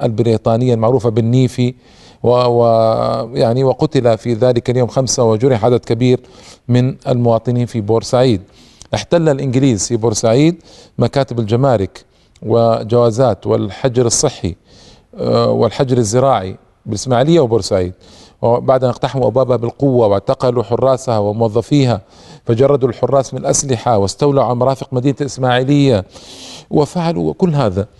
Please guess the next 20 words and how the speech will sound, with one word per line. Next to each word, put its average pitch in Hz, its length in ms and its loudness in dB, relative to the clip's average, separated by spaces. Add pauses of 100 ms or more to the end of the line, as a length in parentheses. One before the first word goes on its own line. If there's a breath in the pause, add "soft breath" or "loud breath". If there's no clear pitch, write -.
(460 soft breath)
واستولوا 151 480 2
على 135 160 2
خط - 200 -6
السكك 135 400 -4
الحديدية 131 840 0 (340 soft breath)
وعطلوا 131 520 0
المواصلات 123 720 0
بوقف 127 420 0
القطارات 123 640 0
وتفتيشها، 120 680 -2 (600 soft breath)
ووضعوا 127 640 0
أيديهم 139 640 0
عنوة 165 400 0
على 139 340 0
جميع 156 440 0
وسائل 143 460 0
النقل 170 440 -2 (360 soft breath)
إلى 139 100 2
البر 135 300 2
الشرقي 123 520 -2